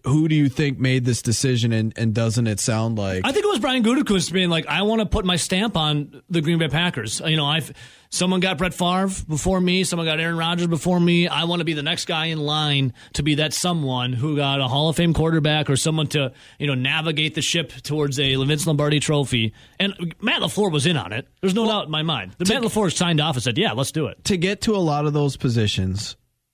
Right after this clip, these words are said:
Speaker 1: G M, M V P quarterback, a, a lot of them are gonna have a lot of pride, or, or maybe some people would say ego.
Speaker 2: Mm-hmm.
Speaker 1: If I'm the G M, though, obviously all the people that get the credit for stuff are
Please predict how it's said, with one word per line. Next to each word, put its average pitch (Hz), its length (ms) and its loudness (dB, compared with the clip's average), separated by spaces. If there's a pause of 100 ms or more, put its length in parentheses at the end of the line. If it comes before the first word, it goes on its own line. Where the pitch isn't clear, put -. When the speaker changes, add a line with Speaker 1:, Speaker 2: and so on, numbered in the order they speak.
(220)
Speaker 1:
G 139 260 2
M, 107 340 2 (1000)
M 131 120 2
V 135 120 2
P 127 160 2
quarterback, 104 640 0 (760)
a, 135 200 -2 (120)
a 143 60 0
lot 160 320 0
of 135 80 0
them 135 160 2
are 123 140 2
gonna 131 200 2
have 117 200 2
a 123 40 2
lot 113 200 2
of 101 100 -2
pride, 110 320 0
or, 107 160 0 (100)
or 110 320 0
maybe 113 300 2
some 110 220 0
people 110 240 0
would 107 120 0
say 104 180 -2
ego. 101 580 -2
Speaker 2:
Mm-hmm. 110 300 4 (1160)
Speaker 1:
If 151 180 0
I'm 208 220 0
the 214 80 2
G 139 320 2
M, 143 160 2
though, 160 300 0 (100)
obviously 175 500 0
all 147 200 0
the 147 80 0
people 151 320 2
that 110 200 0
get 131 200 -2
the 107 80 -2
credit 120 400 0
for 151 160 0
stuff 151 420 -2
are 117 160 -2